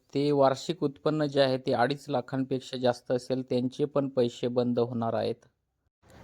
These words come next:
तसेच बघा पुढची अट त्यांनी काय घातलेली आहे, तर वयाचे पासष्ट वर्षे जे पूर्ण झालेल्या महिला आहेत त्यांची पण योजना ही बंद केली जाणार आहे. तसेच जर स्वतःचे किंवा कुटुंबाचे चारचाकी वाहन असेल,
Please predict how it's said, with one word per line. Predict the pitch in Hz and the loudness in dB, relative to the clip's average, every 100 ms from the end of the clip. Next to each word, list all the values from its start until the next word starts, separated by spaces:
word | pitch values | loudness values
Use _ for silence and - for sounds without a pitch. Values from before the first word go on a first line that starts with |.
| - | 0
तसेच | 170 196 180 | 4 4 4
बघा | 180 143 | 4 4
पुढची | 139 165 156 185 | 4 2 4 4
अट | 170 - | 4 2
त्यांनी | 160 156 | -4 -2
काय | 160 165 151 | -2 0 2
घातलेली | 117 127 123 120 | 2 2 2 4
आहे, | 113 120 | 4 2
तर | 131 139 | 2 2
वयाचे | 143 143 160 165 | 4 4 2 0
पासष्ट | - 156 - 160 - | 0 -2 -2 -6 -2
वर्षे | 156 151 139 151 | 0 0 -2 -2
जे | 151 139 - - - - - - - - | -2 -2 -6 -20 -20 -20 -20 -20 -20 -2
पूर्ण | 139 139 147 | 2 4 2
झालेल्या | 120 120 135 135 | 2 2 4 4
महिला | 127 123 131 135 | 2 2 2 2
आहेत | 104 104 _ _ - _ - - - _ _ - | 2 -4 _ _ -20 _ -20 -20 -20 _ _ -2
त्यांची | 147 160 - 196 | -2 0 -2 -2
पण | 202 185 | 2 2
योजना | 165 151 156 | 2 2 0
ही | 156 156 | 0 -2
बंद | 143 147 143 139 | -2 -2 -2 0
केली | 135 135 | 0 2
जाणार | 127 120 120 | 2 2 2
आहे. | 120 113 117 139 - - - - - - - 185 | 2 0 -4 -6 -14 -20 -20 -20 -20 -20 2 2
तसेच | 180 165 | 6 4
जर | 160 170 175 | 6 4 4
स्वतःचे | - 151 175 170 180 | 2 2 2 2 0
किंवा | 175 175 170 170 | 2 4 4 4
कुटुंबाचे | - 156 165 160 151 160 | 2 0 2 2 2 0
चारचाकी | 151 156 147 151 151 151 | 0 2 2 0 0 2
वाहन | 147 135 170 160 | 2 4 2 0
असेल, | 135 127 | -2 -4